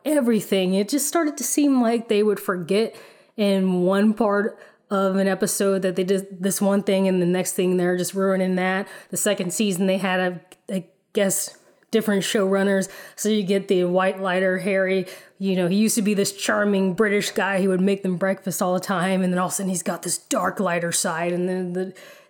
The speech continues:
both, I guess, this white lighter was able to produce a, I don't know, dark lighter. It just, it doesn't make any sense, but the entire show is just a shit show.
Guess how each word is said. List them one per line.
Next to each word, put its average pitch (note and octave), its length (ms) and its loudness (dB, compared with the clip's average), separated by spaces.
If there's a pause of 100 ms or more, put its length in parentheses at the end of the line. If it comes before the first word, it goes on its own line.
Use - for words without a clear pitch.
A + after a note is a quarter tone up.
(480)
both, F#3+ 460 0 (160)
I G3+ 80 -2
guess, G3 320 0 (240)
this - 320 -2
white G#3 260 0
lighter F#3+ 600 0 (560)
was G#3+ 120 2
able G#3 220 2
to F#3+ 80 -2
produce A3 400 2
a, F#3 240 -2 (560)
I G3+ 40 -6
don't A3 140 0
know, F3 140 0
dark G3+ 340 -2
lighter. C4+ 360 2
It B3+ 80 0
just, - 280 -8 (160)
it - 260 -18
doesn't C4 260 2
make F#3+ 260 -2
any B3+ 240 2
sense, F3+ 400 -2
but - 340 -2 (680)
the D4 120 4
entire C#4 400 2
show A#3+ 380 2
is G#3+ 180 0
just G#3 300 -2 (640)
a F3+ 240 -8 (140)
shit - 400 0
show. D#3+ 360 -4